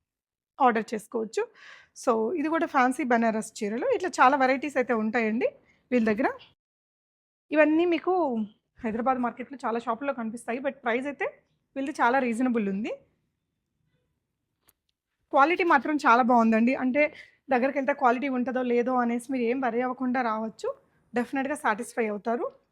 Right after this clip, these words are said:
quality and price తోటి. ఇది silver and gold కాంబినేషన్‌తో వీవింగ్ అండి. ఇలా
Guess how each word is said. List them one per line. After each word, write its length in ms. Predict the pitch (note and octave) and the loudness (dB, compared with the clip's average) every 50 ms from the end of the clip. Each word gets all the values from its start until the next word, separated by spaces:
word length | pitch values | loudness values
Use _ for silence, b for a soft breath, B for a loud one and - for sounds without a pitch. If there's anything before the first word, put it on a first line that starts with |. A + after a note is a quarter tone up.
| _ _ - | _ _ 0
quality 280 | C4+ A#3 A#3+ A#3+ A#3+ B3+ | 0 2 2 2 0 0
and 180 | A#3+ A3+ G#3+ G#3 | 0 -2 -2 -4
price 320 | - - A3 A3+ B3 A#3 | -4 -2 -2 -2 -2 -4
తోటి. 300 | - - A#3+ G#3 G#3+ D#4+ A#4 A#4+ b b b b b b b _ - | -4 -4 -6 -2 -2 -4 -4 -4 b b b b b b b _ -10
ఇది 160 | B3+ G#3+ C4 | -8 -6 -6
silver 320 | B3 - C4+ B3 B3 C4+ | -6 -4 -4 -2 0 0
and 160 | C#4 C#4+ C#4 A#3 | 0 0 -2 0
gold 220 | G#3+ A#3+ A#3 A#3+ | 0 0 0 0
కాంబినేషన్‌తో 640 | A#3 B3+ A#3 G#3 G#3 G#3+ G#3+ A3 - B3+ B3 B3 G4+ G#4+ | -2 -4 -4 -4 -4 -6 -8 -8 -6 -8 -6 -6 -6 -6
వీవింగ్ 400 | D#4 B3 B3 C4 C#4 B3+ A3+ G3+ | -4 -4 -4 -2 -2 -2 -2 -2
అండి. 220 | G#3 G3+ G#3 A3 G3+ _ _ _ _ _ _ _ _ _ _ _ _ _ - | -6 -8 -10 -14 -16 _ _ _ _ _ _ _ _ _ _ _ _ _ -12
ఇలా 180 | A#3 A#3 C#4+ | -8 -8 -8